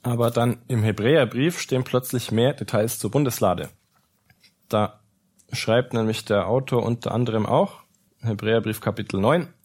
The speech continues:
"Der erste Bund hatte gottesdienstliche Vorschriften und ein irdisches Heiligtum. Es wurde nämlich ein erstes Zelt errichtet, in dem sich der Leuchter, der Tisch und die heiligen Brote befanden. Dieses Zelt wurde das Heilige genannt."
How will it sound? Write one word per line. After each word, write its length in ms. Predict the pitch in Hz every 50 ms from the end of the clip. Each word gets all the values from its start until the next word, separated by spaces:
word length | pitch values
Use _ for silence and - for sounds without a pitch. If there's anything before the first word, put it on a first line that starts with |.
| _ _ _ _ _ _ _ _ _ _
"Der 120 | 104 95
erste 320 | 120 156 180 - - - 123
Bund 280 | 123 147 165 165 -
hatte 180 | 135 120 117 107
gottesdienstliche 840 | - 127 127 127 123 113 - - 110 104 104 - - - - - 90
Vorschriften 600 | - 110 127 151 - - 131 131 131 - - -
und 140 | 117 110 101
ein 160 | 98 98 -
irdisches 420 | 147 151 143 123 - 120 - -
Heiligtum. 520 | 110 110 110 98 - - - 98 95 - - _ _ _ _ _ _ _ _ _ _ _ _ _
Es 180 | - 104 - -
wurde 180 | 170 180 160
nämlich 340 | 123 117 120 123 127 - -
ein 100 | 95 92
erstes 400 | 92 113 135 139 - - 101 -
Zelt 300 | - - 113 127 135 -
errichtet, 600 | 113 113 113 120 123 - - - - - - - _ _ _ _ _ _ -
in 100 | 107 95
dem 160 | 113 117 117
sich 200 | - - 107 -
der 120 | - 92 92
Leuchter, 540 | 104 113 143 147 - - - 127 123 131
der 260 | - - - 101 98 -
Tisch 280 | - 160 160 - -
und 120 | 135 123 117
die 100 | 117 113
heiligen 320 | 110 110 113 107 104 98
Brote 360 | 95 104 120 135 135 - 104
befanden. 600 | 98 101 - - 101 98 98 101 98 98 92 - _ _ _ _ _ _ _ -
Dieses 360 | - 107 117 135 131 135 -
Zelt 340 | - - 107 113 123 127 -
wurde 180 | 113 117 113 107
das 220 | 107 101 - -
Heilige 340 | 101 98 110 110 107 95 92
genannt." 500 | 87 - 90 90 87 90 90 - -